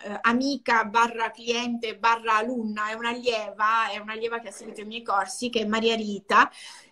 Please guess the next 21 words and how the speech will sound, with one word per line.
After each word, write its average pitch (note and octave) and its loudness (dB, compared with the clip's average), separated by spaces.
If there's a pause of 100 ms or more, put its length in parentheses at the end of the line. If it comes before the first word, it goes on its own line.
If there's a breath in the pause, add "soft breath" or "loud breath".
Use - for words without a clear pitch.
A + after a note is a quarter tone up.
Ehm, G#3+ 0
lei, D4+ 4
per C#4+ 2
esempio, C#4+ -2
ha C4 -4
provato B3 0
da C#4 -2
poco A#3 -2
ad B3+ -2
inserire B3 -4
questo A#3 -6
metodo. G#3 0 (160)
Eh, G#3 2 (120)
lei D4+ 6
ha E4 8
una B3 2
pelle C4+ 2
super C#4 0
secca, A3+ 2 (380)
super D4 2
reattiva G#3 0